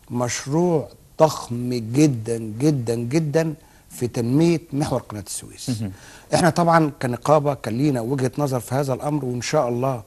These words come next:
Speaker 1: أعتقد إنها تنفذ، إن إحنا ب-، زي ما قلت لحضرتك بإمكانياتنا بدورنا بالتعاون مع كافة التخصصات، شايفين إن هذا المشروع يجب أن تتم عليه اللي هي المحاور بتاع تنفيذ المشروع.
Speaker 2: مم.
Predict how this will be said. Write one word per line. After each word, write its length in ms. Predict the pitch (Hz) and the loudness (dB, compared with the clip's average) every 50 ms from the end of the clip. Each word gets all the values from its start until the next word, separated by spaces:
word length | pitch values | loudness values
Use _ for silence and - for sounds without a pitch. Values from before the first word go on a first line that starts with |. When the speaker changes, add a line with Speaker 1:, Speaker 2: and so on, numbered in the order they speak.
| - - - - - - - - - _ - - - | -20 -20 -20 -20 -20 -20 -20 -20 -20 _ -16 -6 -4
Speaker 1:
أعتقد 420 | 110 101 107 - 165 - 131 117 | -4 -4 0 0 -2 0 0 -2
إنها 180 | 120 139 139 131 | 0 0 0 0
تنفذ، 460 | - 127 131 143 139 - 147 131 123 - - - - | 0 -2 -4 -6 -2 -2 -2 -2 -2 -6 -14 -10 -6
إن 160 | 123 120 135 | -2 0 0
إحنا 340 | 151 - - 156 151 151 151 - _ _ - _ _ - _ _ _ - | 0 2 2 0 0 0 -4 -10 _ _ -20 _ _ -20 _ _ _ -10
ب-، 360 | 101 110 113 87 110 113 107 | -6 -6 -6 -6 -6 -8 -6
زي 180 | 113 110 147 | 0 2 2
ما 100 | 143 135 | 2 2
قلت 140 | 135 135 - | 0 -2 -4
لحضرتك 280 | 123 123 135 143 131 - - | -2 -2 -2 -2 -2 -4 -8
بإمكانياتنا 960 | 110 107 120 92 110 113 - - 117 113 117 127 147 151 147 127 113 101 95 95 101 - _ 95 | -8 -6 -4 -4 -4 -6 -4 -4 -2 0 2 2 2 2 2 0 -6 -6 -6 -10 -16 -18 _ -12
بدورنا 520 | 107 117 117 120 139 143 131 123 117 110 | -8 -6 0 2 2 2 2 0 -4 -4
بالتعاون 680 | 104 110 104 - - - 113 104 123 147 151 135 120 113 113 | -6 -8 -8 -10 -6 -6 0 6 8 8 8 6 4 0 -2
مع 120 | 117 104 117 | -4 -4 -6
كافة 260 | - - 147 - 120 | -4 -4 -4 -4 -4
التخصصات، 640 | - - - - 117 - - - - 156 160 160 - - - _ _ - _ - _ - _ - _ _ - | -12 -12 -12 -12 -10 -12 -10 -8 -4 -2 -2 -4 -4 -10 -20 _ _ -20 _ -20 _ -20 _ -20 _ _ -14
شايفين 460 | - - 127 120 - - 196 185 175 | -8 -4 -4 -4 -2 -2 -2 -2 -2
إن 160 | 131 143 135 | -2 -2 0
هذا 240 | 131 151 170 160 156 | 0 0 0 0 0
المشروع 540 | 143 131 123 113 - - 170 175 170 147 131 - - - - - _ - | -2 -2 -4 -6 -8 -6 -4 -4 -4 -6 -8 -14 -20 -20 -20 -20 _ 0
يجب 360 | 135 151 165 160 160 139 - | 2 2 4 4 2 -4 -4
أن 180 | - 131 127 117 | -4 -6 -4 -4
تتم 400 | 127 113 - 160 156 151 135 120 | -4 -4 -2 0 2 2 2 0
عليه 400 | 101 104 120 131 151 165 160 135 - - - - | -2 -2 0 2 2 2 0 -2 -8 -16 -12 -6
اللي 160 | 117 113 117 | -4 0 0
هي 340 | 135 143 143 127 107 - 104 - - - | 2 2 2 0 0 -4 -8 -8 -6 -4
المحاور 440 | 127 120 117 - - 151 165 160 135 | -2 -2 0 2 6 6 6 6 6
بتاع 180 | 117 117 120 | 2 -2 -4
تنفيذ 320 | 104 - 107 - - 131 123 | -4 -4 -8 -6 -4 -6 -4
المشروع. 440 | 113 110 107 - - - 113 104 90 - | -4 -6 -8 -10 -10 -10 -10 -10 -10 -8
Speaker 2:
مم. 220 | - 123 117 107 | -6 -4 -4 -4